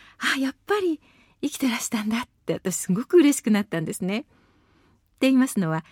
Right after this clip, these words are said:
数年前、私は少年院で、え、朗読と講演をさせていただいた時に、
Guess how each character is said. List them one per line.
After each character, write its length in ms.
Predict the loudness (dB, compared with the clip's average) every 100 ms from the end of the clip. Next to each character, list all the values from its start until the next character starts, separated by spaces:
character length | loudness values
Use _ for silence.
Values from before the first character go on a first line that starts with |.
| -20 _ _ _ -6
数 280 | 0 0
年 320 | 0 -2 -2 -2
前、 420 | 0 0 -2 -4
私 360 | -10 -8 -6 -4
は 140 | -4
少 320 | -4 0 0 0
年 260 | -4 0
院 200 | 2 2
で、 180 | -2 -4 -8 -20 -10
え、 100 | -6
朗 180 | -2 -2
読 240 | -2 -8 -8
と 560 | -4 -2 -2 -4 -6
講 200 | -4 0
演 160 | 2 0
を 60 | -2
さ 140 | -4
せ 160 | -4 -4
て 120 | -4
い 60 |
た 120 | -6 -6
だ 80 |
い 60 | -6
た 100 | -8
時 220 | -10 -2
に、 160 | -2